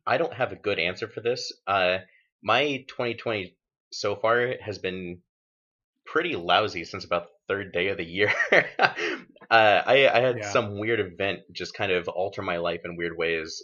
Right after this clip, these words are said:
Speaker 1: uh, like, every few weeks until now. Um, and it was one of those things where I'm like, "Okay," like, a few weeks ago, I got laid off from my job. I'm like, "Okay, this is the worst of it." And then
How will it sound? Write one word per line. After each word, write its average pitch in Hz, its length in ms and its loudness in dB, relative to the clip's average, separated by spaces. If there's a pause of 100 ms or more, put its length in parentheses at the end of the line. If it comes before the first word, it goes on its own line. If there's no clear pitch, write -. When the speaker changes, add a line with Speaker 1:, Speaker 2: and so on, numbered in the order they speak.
(140)
Speaker 1:
uh, 78 340 -2
like, 82 140 -8
every 92 260 -4
few 87 300 -12
weeks 85 380 -14
until 82 920 -6
now. 87 600 -2 (120)
Um, 85 440 0 (840)
and 101 320 2 (340)
it 127 80 -2
was 123 160 -2
one 151 80 4
of 147 60 2
those 127 140 -2
things 120 180 0
where 110 80 0
I'm 104 80 2
like, - 80 -16 (300)
"Okay," 110 480 4 (200)
like, 120 140 2
a 113 60 -6
few 196 180 -2
weeks 151 160 -2
ago, 110 260 2
I 92 100 0
got 95 280 2
laid 92 140 0
off 90 160 2
from 95 80 -10
my 85 100 0
job. 92 240 2
I'm 92 80 -2
like, 87 220 -4
"Okay, 101 300 2 (100)
this 123 240 -2
is 101 120 -8
the 95 120 0
worst 90 320 0
of 80 100 -4
it." 78 160 -4 (180)
And 101 220 -4
then 92 360 -2